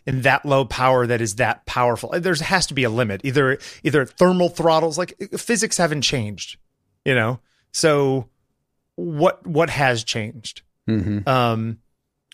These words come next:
Speaker 1: I find that very interesting. Uh, did you, did you watch the Photoshop demo?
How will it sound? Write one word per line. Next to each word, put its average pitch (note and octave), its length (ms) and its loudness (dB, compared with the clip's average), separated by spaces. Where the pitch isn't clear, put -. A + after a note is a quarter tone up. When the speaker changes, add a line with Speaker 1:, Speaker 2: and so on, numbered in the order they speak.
Speaker 1:
I D3+ 80 2
find G3+ 260 2
that F#3 140 4
very F3 240 2
interesting. D#3 580 -4
Uh, D#3 140 0
did D#3 220 -4
you, F#3+ 160 0
did D3 260 -4
you D#3 80 0
watch E3+ 280 2
the D#3+ 240 2
Photoshop D#3 460 0
demo? D#3+ 300 -2